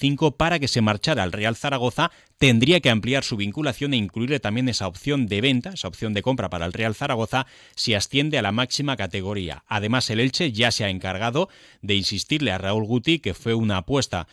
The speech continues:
que hizo el propietario por él de cinco millones de euros, que se tiene que conectar a la competición y que tiene que tratar de conseguir su mejor rendimiento en segunda división a las órdenes de Sebastián Becases. En las tres últimas campañas con el Elche había jugado en primera, hace cuatro campañas con el Real Zaragoza lo hizo bastante bien hasta caer en semifinales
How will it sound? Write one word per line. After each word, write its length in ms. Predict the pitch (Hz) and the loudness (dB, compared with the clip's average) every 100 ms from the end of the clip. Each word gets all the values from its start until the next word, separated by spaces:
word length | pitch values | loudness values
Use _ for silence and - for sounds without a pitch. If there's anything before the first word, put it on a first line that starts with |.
| - _ _ | -18 _ _
que 100 | 101 | -2
hizo 240 | 117 - | -2 -2
el 80 | 101 | -4
propietario 600 | 104 95 98 90 107 98 | -4 -4 -4 -2 -2 -2
por 140 | 113 123 | -2 -2
él 160 | 170 | 0
de 120 | 117 | -2
cinco 340 | 92 120 120 101 | -2 -2 0 -2
millones 400 | 98 98 113 110 | -2 -2 -2 -2
de 60 | |
euros, 260 | 131 143 156 | -2 -2 -2
que 100 | 110 | -4
se 140 | - | -4
tiene 240 | 104 165 160 | 0 2 4
que 100 | 110 | 4
conectar 460 | 120 110 90 147 | 6 4 4 2
a 20 | 117 | 2
la 120 | 92 | 0
competición 680 | 104 101 143 123 113 123 165 - - - | -2 -2 -2 -2 -2 -2 -4 -12 -12 -6
y 80 | |
que 120 | 90 95 | -4 -2
tiene 220 | 110 127 | -2 -2
que 100 | 104 | -2
tratar 320 | 95 92 123 | -4 -4 -4
de 100 | 120 | -4
conseguir 420 | 101 - 104 151 | -4 -4 -4 -4
su 160 | - 117 | -4 -2
mejor 340 | 101 - 143 | -2 -2 -2
rendimiento 480 | 156 139 110 123 127 | -2 0 2 0 0
en 80 | 95 | -2
segunda 380 | - 107 135 107 | -2 -2 -2 0
división 420 | 135 104 123 113 | -2 -2 -2 -2
a 60 | |
las 160 | 90 - | -4 -4
órdenes 340 | 139 135 104 | -4 -2 -2
de 140 | 107 147 | 0 0
Sebastián 560 | - 110 92 - 127 | 0 -2 -2 0 0
Becases. 420 | 113 98 80 85 95 | 0 -2 -6 -6 -6
En 80 | |
las 140 | 92 95 | -6 -6
tres 160 | 117 | -6
últimas 340 | 107 98 95 92 | -6 -6 -6 -6
campañas 400 | 95 95 95 90 | -6 -4 -6 -6
con 160 | 101 | -4
el 80 | 110 | 0
Elche 220 | 139 - | 0 -2
había 180 | 87 90 | -4 -4
jugado 320 | 85 92 90 | -4 -4 -2
en 100 | 98 | -2
primera, 440 | 101 135 156 160 196 - - - | -2 0 2 2 0 -8 -20 -6
hace 240 | 117 120 | -2 -2
cuatro 280 | - 107 101 | 2 2 2
campañas 440 | 92 92 110 107 - | -2 0 0 -2 -4
con 120 | 92 | -6
el 100 | 85 | -4
Real 200 | 98 101 | -4 -4
Zaragoza 420 | 98 95 147 - | -4 -4 -4 -4
lo 120 | 87 | -6
hizo 160 | 92 98 | -6 -6
bastante 460 | 85 - 101 98 | -6 -6 -6 -4
bien 160 | 117 147 | -4 -4
hasta 200 | 87 92 | -8 -8
caer 220 | 95 101 | -6 -4
en 80 | 104 | -4
semifinales 760 | - 95 95 98 131 95 80 | -6 -6 -6 -4 -2 -2 -6